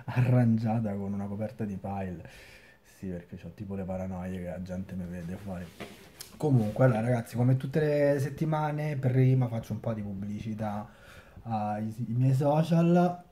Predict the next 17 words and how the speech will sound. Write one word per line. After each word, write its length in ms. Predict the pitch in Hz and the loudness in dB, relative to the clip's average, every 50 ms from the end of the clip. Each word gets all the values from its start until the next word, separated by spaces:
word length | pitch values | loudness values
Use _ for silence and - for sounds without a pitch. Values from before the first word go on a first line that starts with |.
| - - - | -20 -16 -10
che 160 | - - 123 | -6 -6 -6
trovate 320 | - 113 104 101 101 104 104 | -4 -4 -4 -4 -4 -4 -6
anche 260 | 104 101 101 - 107 | -6 -8 -8 -8 -8
nell'info 380 | 98 95 98 98 101 - - 131 | -8 -8 -8 -10 -10 -2 0 0
box, 760 | 131 135 156 156 160 160 - - - - 170 175 180 180 175 - | 0 4 4 4 4 2 0 -8 -4 0 2 2 2 0 -4 -12
quindi 240 | - - 104 - 101 | -12 -10 -8 -6 -6
potete 540 | 98 101 101 - - 98 95 - 104 101 104 | -6 -8 -8 -10 -10 -10 -10 -10 -10 -10 -8
aggiungermi 680 | - 127 127 113 117 127 120 117 113 107 104 104 101 98 | -4 -4 -4 -4 -2 -2 -2 -2 -2 -4 -6 -6 -8 -8
sul 340 | 92 107 104 104 104 104 | -8 -10 -10 -10 -10 -8
mio 140 | 104 110 113 | -6 -8 -8
profilo 340 | 110 113 107 - 113 107 107 | -8 -10 -10 -10 -8 -10 -10
privato 360 | 98 104 107 107 107 104 107 - | -10 -8 -8 -8 -8 -10 -12 -10
Facebook, 540 | - 117 110 104 - 113 104 92 - 98 92 | -8 -8 -8 -8 -10 -12 -14 -14 -12 -14 -12
che 140 | 92 98 98 | -12 -10 -10
è 200 | 95 98 98 95 - | -10 -10 -10 -12 -12
Andreino 540 | - 104 101 101 101 101 104 104 104 110 120 | -12 -12 -10 -10 -10 -10 -10 -10 -8 -6 -4
Roma, 400 | 127 135 139 143 151 160 170 - | -4 -4 -4 -2 -2 -4 -4 -6